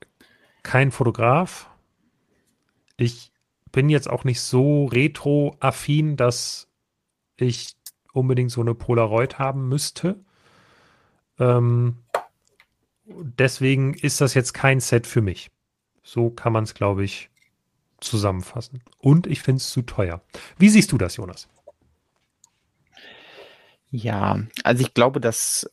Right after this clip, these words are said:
Speaker 2: ein Grund eben die von dir angesprochene Zielgruppe der Fotografen ist, die man abgreifen möchte. Weil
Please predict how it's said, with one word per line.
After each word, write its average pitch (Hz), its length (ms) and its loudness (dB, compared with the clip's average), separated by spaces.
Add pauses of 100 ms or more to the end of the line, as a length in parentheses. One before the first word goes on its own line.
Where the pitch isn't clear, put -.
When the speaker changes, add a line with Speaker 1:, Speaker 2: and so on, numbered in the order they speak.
Speaker 2:
ein 98 760 2 (100)
Grund 120 240 0
eben 117 1040 2
die 95 200 -2
von 101 160 -4
dir 98 120 2
angesprochene 95 1120 4
Zielgruppe - 480 -2
der 92 80 0
Fotografen 92 600 0
ist, 135 200 -2
die 123 60 -2
man 107 180 0
abgreifen 123 640 -2
möchte. 147 540 0 (480)
Weil 92 460 2